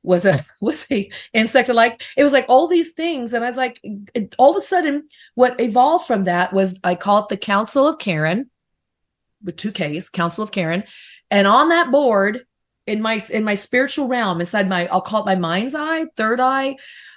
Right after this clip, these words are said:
um, I will go to the Council of Karen, where I have some animals, and I have my guides there, and I have Mary Angel, and sometimes the cats come in. It just depends who I'm connected with, and they will be at the Council of Karen. And that's,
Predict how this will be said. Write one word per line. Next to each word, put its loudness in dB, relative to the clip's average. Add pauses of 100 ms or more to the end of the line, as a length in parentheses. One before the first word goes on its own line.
um, 2
I 0
will -2
go 0
to -8
the 0
Council -4
of -12
Karen, -2
where 2
I 0
have -2
some -8
animals, -4
and -4
I -2
have -4
my -4
guides 0
there, -2
and -4
I -4
have -2
Mary -4
Angel, -6
and -4 (180)
sometimes -2
the -8
cats 2
come -4
in. -2 (160)
It -4
just -2
depends -4
who 0
I'm 0
connected -4
with, -6 (300)
and 4
they 4
will 0
be -2
at -8
the -8
Council -2
of -8
Karen. -6 (280)
And 2
that's, 0